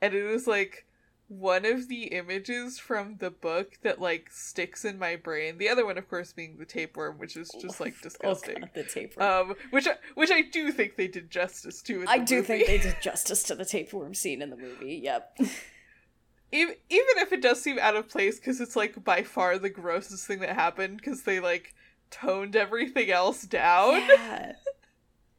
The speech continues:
Speaker 2: They toned everything else down so much that the tapeworm scene, which was already one of, if not the most gruesome scene, felt even worse. I was like, "Ugh."
Speaker 1: Yeah, and, like,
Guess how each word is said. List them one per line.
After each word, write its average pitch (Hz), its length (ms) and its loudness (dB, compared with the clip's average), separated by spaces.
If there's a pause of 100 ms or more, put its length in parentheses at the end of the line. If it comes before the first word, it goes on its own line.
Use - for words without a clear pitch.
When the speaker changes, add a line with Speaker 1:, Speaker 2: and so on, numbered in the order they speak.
(260)
Speaker 2:
They 247 160 2
toned 240 240 -2
everything 262 400 -6
else 214 260 -8
down 196 300 -14
so 185 240 -6
much 175 320 -12
that 160 140 -14
the 175 80 -14
tapeworm 170 600 -10
scene, 190 580 -6
which 214 180 -2
was 196 140 -4
already 190 460 -4
one 175 180 -8
of, 180 100 -10 (200)
if - 200 -8
not - 220 -6
the - 80 -8
most - 260 -6
gruesome 214 460 -2
scene, 233 380 0
felt - 340 2
even 170 340 -8
worse. 135 500 -6
I - 140 -12
was 202 140 -8
like, 196 160 -6
"Ugh." 190 840 -8
Speaker 1:
Yeah, 240 360 8
and, 285 140 6
like, 339 280 0